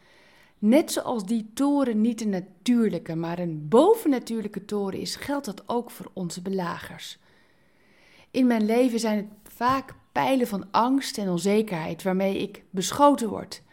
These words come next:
Schaamte, pijn, ziekte, depressie of teleurstelling of ongeloof. Het zijn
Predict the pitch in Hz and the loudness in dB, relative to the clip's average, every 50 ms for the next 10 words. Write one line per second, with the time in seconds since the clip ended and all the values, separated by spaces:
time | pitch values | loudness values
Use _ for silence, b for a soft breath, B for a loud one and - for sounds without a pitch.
0 | b b b b b b b b b b b b b b b b b b - - | b b b b b b b b b b b b b b b b b b -12 -6
1 | - 233 214 208 208 214 208 214 226 220 214 226 226 214 - _ _ _ - 214 | -4 -2 0 0 0 -2 -2 -2 -4 -4 -4 -6 -8 -12 -18 _ _ _ 2 2
2 | 202 196 196 214 214 - 214 214 214 - - 247 202 208 185 - - 208 226 226 | 2 4 4 2 2 2 2 0 -2 -2 -4 -2 -2 -2 -2 -2 -2 -2 -2 0
3 | 226 - - 247 - 208 180 - - - - 214 190 190 202 233 254 294 285 - | -2 -2 -4 -4 -6 -6 -8 -10 -16 -2 0 2 4 6 6 6 6 4 2 0
4 | - 233 196 190 196 202 - 202 190 - - - 240 233 285 294 302 285 - 214 | 0 0 0 0 0 -2 -4 -4 -6 -8 -8 0 2 6 6 6 6 4 2 -2
5 | 175 165 170 175 170 170 - b b b b b b - 277 294 294 - 302 277 | -4 -4 -6 -8 -10 -12 -16 b b b b b b 2 2 2 2 2 2 0
6 | 254 - | 0 -2